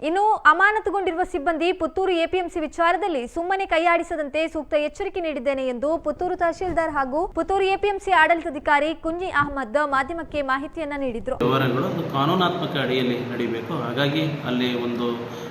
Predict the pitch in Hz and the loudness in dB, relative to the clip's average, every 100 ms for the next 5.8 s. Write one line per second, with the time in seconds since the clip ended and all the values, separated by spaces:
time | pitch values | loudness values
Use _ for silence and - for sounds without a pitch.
0 | - 123 113 127 156 160 151 143 139 127 | -6 -4 2 4 4 4 2 0 0 -2
1 | 123 120 120 113 113 - 117 113 113 113 | 0 -2 -2 -4 -6 -10 -10 -8 -6 -6
2 | 110 110 107 104 107 107 110 110 120 113 | -4 -4 -4 -6 -8 -8 -4 -2 -2 -2
3 | 120 113 113 110 107 107 104 104 113 117 | -4 -4 -4 -4 -4 -4 -4 -2 -2 -2
4 | - - 117 113 113 110 107 110 110 104 | -4 -4 -4 -4 -4 -6 -4 -4 -6 -8
5 | 110 101 101 98 117 143 139 170 | -6 -6 -6 -2 0 0 0 -2